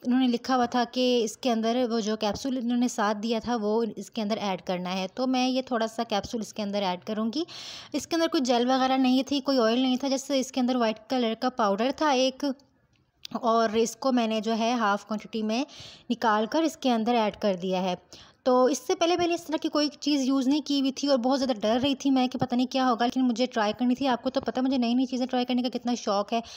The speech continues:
और आप लोग के साथ भी शेयर करती हूँ एक्सपीरियंस अपना। तो ये मैंने इस तरह से मैंने, ए, पिंक कलर की क्रीम निकली है और एक इसके कैप्सूल के अंदर से जो पाउडर निकला है वो मि-, मिक्स कर, मिक्स करके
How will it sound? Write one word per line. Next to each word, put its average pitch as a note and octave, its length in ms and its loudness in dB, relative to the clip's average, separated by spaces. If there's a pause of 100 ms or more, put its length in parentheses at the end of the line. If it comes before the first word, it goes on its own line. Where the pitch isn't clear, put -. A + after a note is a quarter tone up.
(320)
और C#4+ 140 4
आप D4+ 180 4
लोग D4+ 140 0
के D4+ 60 -2
साथ D4 140 2
भी C4 120 0
शेयर C#4 260 0
करती C4+ 300 0
हूँ C4+ 360 4
एक्सपीरियंस B3+ 480 -2
अपना। B3 320 0
तो D#4 140 -2
ये D#4+ 160 0
मैंने D4+ 200 2
इस - 120 -4
तरह C#4 160 2
से D4+ 140 -2
मैंने, C#4 320 2
ए, B3+ 220 4
पिंक C#4 300 -2
कलर C4 200 0
की A#3+ 140 -4
क्रीम A#3 260 -2
निकली B3 320 0
है B3+ 180 2
और A#3+ 160 2
एक A3 400 -4
इसके A3 340 -4
कैप्सूल A3 560 -4
के B3 120 -6
अंदर A#3 100 -2
से A3+ 100 -8
जो A#3 80 -2
पाउडर G#3+ 260 0
निकला A3+ 220 -4
है A#3 60 -4
वो C4 80 -2
मि-, G#3+ 280 -4
मिक्स A#3 140 -4
कर, - 200 -6
मिक्स B3 240 -2
करके C4 340 -2